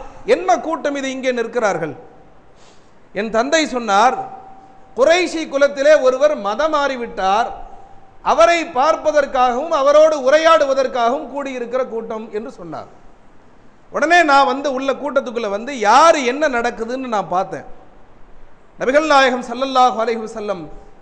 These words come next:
மார்க்கத்தை எடுத்து சொல்லிக் கொண்டிருந்தார்கள், ஏகத்துவ கொள்கையை சொல்லிக் கொண்டிருந்தார்கள், அல்லாஹுவை பற்றிய அறிமுகத்தை சொல்லிக் கொண்டிருந்தார்கள். நபி சொல்லி முடிச்ச உடனே கூட்டத்துல சொன்னாங்க, அல்லாஹு அக்பர்.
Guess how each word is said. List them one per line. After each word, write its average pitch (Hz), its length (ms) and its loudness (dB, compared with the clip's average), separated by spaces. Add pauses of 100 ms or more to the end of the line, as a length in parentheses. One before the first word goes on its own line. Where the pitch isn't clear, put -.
மார்க்கத்தை 294 760 2
எடுத்து 277 440 -2
சொல்லிக் 269 320 -6
கொண்டிருந்தார்கள், 214 840 -4 (420)
ஏகத்துவ 311 680 4
கொள்கையை 302 520 -2
சொல்லிக் 277 320 -6
கொண்டிருந்தார்கள், 233 840 -2 (320)
அல்லாஹுவை 320 760 4
பற்றிய 294 420 -2
அறிமுகத்தை 311 720 0
சொல்லிக் 254 320 -8
கொண்டிருந்தார்கள். 202 840 -4 (380)
நபி 294 440 -2
சொல்லி 370 460 0
முடிச்ச 302 480 -4
உடனே 240 440 -2 (380)
கூட்டத்துல 226 640 -4 (580)
சொன்னாங்க, 240 520 -4 (1080)
அல்லாஹு 196 300 0
அக்பர். 202 420 -4